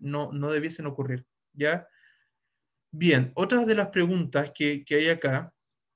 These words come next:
eh, dice, Le digo a los estudiantes, ahora también a usted, imagínense por un instante siquiera ¿Qué sucedería si otro estado entrara a ocupar este lugar? ¿Cierto? Esas preguntas retóricas, ¿verdad? Que él hacía de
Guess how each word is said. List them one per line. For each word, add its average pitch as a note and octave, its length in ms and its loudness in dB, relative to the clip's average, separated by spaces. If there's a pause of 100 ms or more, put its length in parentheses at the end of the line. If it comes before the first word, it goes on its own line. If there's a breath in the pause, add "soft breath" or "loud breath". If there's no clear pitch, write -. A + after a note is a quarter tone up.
(400)
eh, C#3 400 2
dice, E3 500 0 (240 loud breath)
Le D#3 120 2
digo G3 160 4
a - 20 6
los A3+ 140 0
estudiantes, F#3 800 0
ahora D3 220 2
también C#3+ 260 0
a D3 40 0
usted, D3+ 540 0
imagínense D#3 760 -2
por D#3+ 180 -2
un E3+ 100 -2
instante F3+ 520 -2
siquiera E3+ 600 0 (420 loud breath)
¿Qué F3+ 80 0
sucedería G3 840 4
si D3 140 -4
otro E3 200 -6
estado F3 340 0
entrara E3+ 540 2
a D#3+ 60 4
ocupar D3+ 420 0
este D3 180 -4
lugar? C#3+ 460 0
¿Cierto? D3+ 260 -4
Esas C#3+ 160 -14
preguntas C#3 400 -4
retóricas, D3 640 -2
¿verdad? C#3+ 220 -2
Que D3 60 -8
él C#3+ 100 -2
hacía D3 380 -2
de D3 260 -4